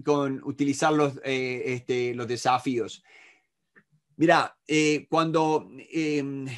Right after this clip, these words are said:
¿cómo se dice? Eh, cuando esta persona, Charles Schwartz, que es, que un, eh, es una persona muy, muy conocida acá en Estados Unidos,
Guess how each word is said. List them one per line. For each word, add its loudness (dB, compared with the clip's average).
¿cómo -6
se -4
dice? 0
Eh, 6
cuando 4
esta 4
persona, 6
Charles 4
Schwartz, 4
que 6
es, 0
que 2
un, -2
eh, 0
es -16
una -4
persona -2
muy, 4
muy -2
conocida 2
acá -6
en -2
Estados 0
Unidos, 2